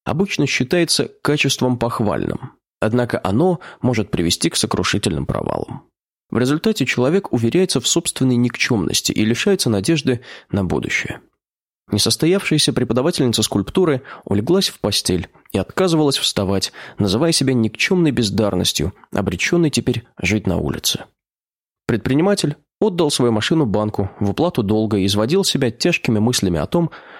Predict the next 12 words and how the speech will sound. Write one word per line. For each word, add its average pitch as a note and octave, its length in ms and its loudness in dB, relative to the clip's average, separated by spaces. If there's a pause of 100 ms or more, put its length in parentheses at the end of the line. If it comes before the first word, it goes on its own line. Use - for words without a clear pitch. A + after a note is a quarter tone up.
что - 200 -2
работу C3 340 0
ему A#2+ 180 2
уже G#2+ 380 0
не G2 160 2
найти. E2 480 -2 (800)
Профессора C#3+ 760 0 (240)
положили D3 380 2
в A#2+ 100 0
больницу, A#2 440 2
где G2+ 180 0
он B2 280 0